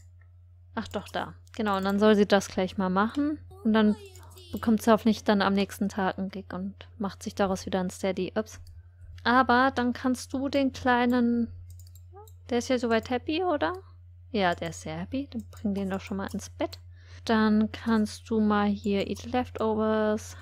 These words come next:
Hamburger, dann darfst du, obwohl, jetzt kann er auch den Kuchen <laughs> essen. Ach so,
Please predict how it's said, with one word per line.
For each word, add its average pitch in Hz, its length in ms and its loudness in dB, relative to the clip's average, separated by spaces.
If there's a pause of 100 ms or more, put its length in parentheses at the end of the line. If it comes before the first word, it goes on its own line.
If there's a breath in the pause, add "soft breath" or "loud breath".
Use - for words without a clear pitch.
Hamburger, 233 580 0
dann 214 140 -2
darfst 214 220 -4
du, 220 100 -2
obwohl, - 240 -2
jetzt 185 160 -2
kann 226 120 -2
er 208 60 0
auch 214 60 -6
den 214 140 -4
Kuchen 233 360 -6
<laughs> - 40 -14
essen. - 300 -2 (1040 loud breath)
Ach 226 80 0
so, 294 260 8